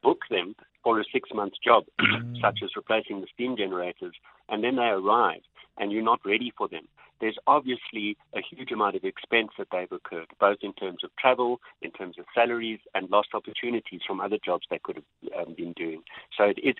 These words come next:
Speaker 1: kind of normal for such a claim to be made in, when there's a contract and there's a problem with the contract. And the reason why they couldn't go ahead, I think there were several reasons,
Speaker 2: Mm.
Speaker 1: but the one most often quoted was that the, uh,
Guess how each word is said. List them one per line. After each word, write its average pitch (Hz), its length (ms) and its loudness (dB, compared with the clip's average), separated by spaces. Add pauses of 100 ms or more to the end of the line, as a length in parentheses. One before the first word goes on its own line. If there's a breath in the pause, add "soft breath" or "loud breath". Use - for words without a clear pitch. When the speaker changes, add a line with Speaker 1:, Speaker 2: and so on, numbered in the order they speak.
Speaker 1:
kind 110 180 4
of - 140 -8
normal 98 420 2 (240 loud breath)
for 98 240 0
such - 220 2
a 101 120 -6
claim 101 360 2
to - 80 -14
be 92 120 -8
made 90 340 -2 (120)
in, 87 260 -8
when 90 180 -4
there's 87 180 -8
a 85 60 -4
contract - 640 -4
and 85 160 -4
there's 82 160 -10
a 80 40 -10
problem 85 400 -2
with 80 100 -12
the 85 100 -16
contract. - 540 -8 (460 loud breath)
And 107 100 -2
the 113 60 -2
reason 131 400 4
why 107 160 8
they 98 200 0
couldn't 120 260 -4
go 90 180 0
ahead, 90 320 -2
I 85 80 -4
think 120 180 -10
there 90 140 -2
were 82 100 -4 (100)
several 98 280 -4
reasons, 85 420 -12 (100)
Speaker 2:
Mm. 110 240 0
Speaker 1:
but 95 140 -10
the 101 80 -2
one 110 220 4
most 104 320 4
often 101 480 2
quoted 107 500 -2 (320 soft breath)
was 95 320 2 (160)
that 98 220 2 (240)
the, 95 520 -6 (220)
uh, 92 240 -2